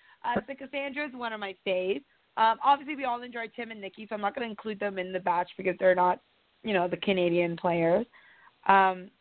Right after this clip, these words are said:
so I adored Cassandra. I adored Mitch,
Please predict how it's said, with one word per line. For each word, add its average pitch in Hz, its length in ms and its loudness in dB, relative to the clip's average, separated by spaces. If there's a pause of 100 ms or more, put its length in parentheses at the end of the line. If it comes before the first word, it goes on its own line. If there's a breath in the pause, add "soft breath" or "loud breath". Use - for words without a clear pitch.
(840)
so 226 60 -4
I 226 80 2
adored 240 400 -4
Cassandra. 208 600 -8
I 196 100 -2
adored 208 480 -6
Mitch, 208 360 -4